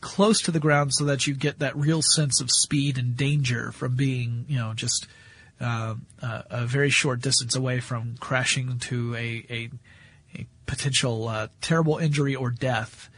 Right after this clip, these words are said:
And in fact, um, McAfee was involved in a wrongful death lawsuit that was the result of a, a person dying from, uh, an aero trekking accident. Um,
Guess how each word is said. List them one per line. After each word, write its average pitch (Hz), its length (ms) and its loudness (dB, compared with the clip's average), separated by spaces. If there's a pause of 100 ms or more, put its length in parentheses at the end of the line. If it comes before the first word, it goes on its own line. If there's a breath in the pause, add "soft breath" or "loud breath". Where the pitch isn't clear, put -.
(460 loud breath)
And 170 120 8
in 156 80 4
fact, 175 360 4
um, 139 520 4
McAfee 156 420 4
was 135 320 4
involved 131 540 0
in 135 140 -4
a 127 160 0
wrongful 127 500 -2
death 127 340 0
lawsuit 139 640 4
that 127 160 -6 (180)
was 120 440 -2
the 127 80 0
result 120 440 0
of 120 300 -2
a, 117 60 -2
a 120 520 -4 (180)
person 131 440 0
dying 123 560 0
from, 110 560 -6
uh, 117 320 -4
an 123 140 -4
aero 127 240 2
trekking 127 400 -4
accident. - 580 -4 (560 loud breath)
Um, 113 480 -2